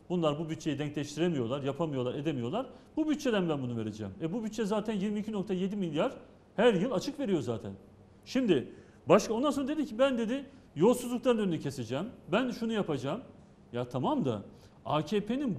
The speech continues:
bugün, e, yüzde yetmiş A K P tabanında bunu ifade ediyor.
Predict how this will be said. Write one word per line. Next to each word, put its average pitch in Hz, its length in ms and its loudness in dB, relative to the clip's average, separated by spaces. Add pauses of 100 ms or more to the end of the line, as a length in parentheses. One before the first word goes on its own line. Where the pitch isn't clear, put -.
bugün, 170 460 -2 (360)
e, 113 80 -6
yüzde 156 420 -2
yetmiş 185 400 0 (100)
A 139 160 0
K 180 120 0
P 226 140 -2
tabanında 156 380 0
bunu 123 180 -4
ifade 113 340 -4
ediyor. 101 220 -6